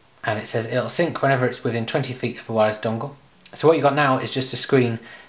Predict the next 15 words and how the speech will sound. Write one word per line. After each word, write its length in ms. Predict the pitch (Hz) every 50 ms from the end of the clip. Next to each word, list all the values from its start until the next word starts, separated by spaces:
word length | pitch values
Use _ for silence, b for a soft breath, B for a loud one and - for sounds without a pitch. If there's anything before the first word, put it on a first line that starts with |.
| B -
with 360 | 123 110 104 101 - - -
kind 180 | - - 120 113
of 120 | 110 110
health 280 | - - - 131 123 -
and 100 | 127 123
safety 320 | - 123 113 113 - 110
tips 500 | - - 135 117 - - - - - - -
and 300 | - 113 104 104 101 -
where 320 | - - - 117 123 123 120
to 140 | - - 110
wear 200 | 113 110 107 104
it 100 | - -
on 60 | 104
your 120 | 101 107
wrist. 420 | 110 120 117 - - - - -